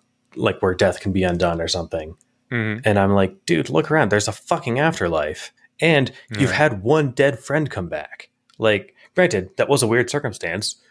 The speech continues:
Speaker 1: but, like, you don't get to look at those two facts and be like, "Eh, this isn't the kind of world where death can be undone."
Speaker 2: Right.
Speaker 1: And I, like, <laughs> he's like, "No, I think that d-,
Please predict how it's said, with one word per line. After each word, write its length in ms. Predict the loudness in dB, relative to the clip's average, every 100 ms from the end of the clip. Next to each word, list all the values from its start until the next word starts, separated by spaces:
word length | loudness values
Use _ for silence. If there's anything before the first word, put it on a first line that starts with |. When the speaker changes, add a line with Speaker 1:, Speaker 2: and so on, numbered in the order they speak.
| _
Speaker 1:
but, 200 | -4 -2
like, 180 | 0 0
you 80 | 2
don't 140 | 2
get 100 | 0 0
to 80 | 2
look 200 | 2 2
at 160 | 2
those 240 | 2 2 0
two 160 | 0
facts 380 | 2 2 2 -2
and 80 | 0
be 60 |
like, 140 | 2 2
"Eh, 140 | 2
this 140 | 2 2
isn't 200 | 0 0
the 80 | -2
kind 160 | 0
of 80 | 0
world 220 | 2 0 0
where 80 |
death 180 | 0 0
can 80 | -2
be 100 | -2
undone." 480 | -2 -2 -4 -6 -10 -18 _ _ -14 -10 -10 -10 -4
Speaker 2:
Right. 320 | 0 0 -4 _ _ _ -2
Speaker 1:
And 160 | 0
I, 140 | 2 0 -6 -18 _ 0
like, 340 | 2 2 -4 _ _ _ -6
<laughs> 40 | -4 -6 _ _ _ -12 -12 -12 -6
he's 240 | -4 0
like, 100 | 2 4
"No, 120 | 2
I 80 | 2
think 220 | 0 0
that 140 | -2
d-, 140 | -4